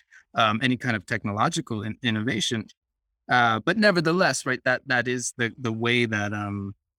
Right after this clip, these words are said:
you know, so the, the, sorry, the, the structure is set up to really, uh, advance, right, wanting to be part of that. And then the people who have, I mean, not, not that there's some kind of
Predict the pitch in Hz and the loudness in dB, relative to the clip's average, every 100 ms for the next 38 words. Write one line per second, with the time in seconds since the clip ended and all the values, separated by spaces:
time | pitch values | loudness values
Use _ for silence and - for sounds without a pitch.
0 | _ 139 104 - 139 139 151 135 - 104 | _ -4 -2 -2 -2 -2 -2 -4 -4 -8
1 | 95 131 131 139 131 - - 180 - - | -6 -2 -2 -2 -6 -4 -2 -2 -2 -4
2 | 131 104 - 107 95 101 - - 120 104 | -2 -2 -4 -2 -2 -2 -2 -4 -4 -2
3 | 104 104 101 98 95 - 113 101 123 107 | -2 -2 -4 -6 -6 -6 -4 -4 -6 -6
4 | 107 104 107 107 - - - _ _ 104 | -4 -2 -2 -4 -8 -10 -12 _ _ -6
5 | 98 - 139 123 143 147 135 120 107 110 | -6 -6 -6 0 2 2 0 -2 -4 -4
6 | - 120 226 294 294 202 214 220 202 - | 0 0 0 0 0 2 4 4 2 0
7 | 247 - 165 165 131 135 127 135 135 151 | -2 0 0 0 0 -4 0 0 0 -2
8 | 147 151 - 147 120 104 - 110 104 107 | -2 -2 0 -4 -2 -6 -4 -4 -2 -4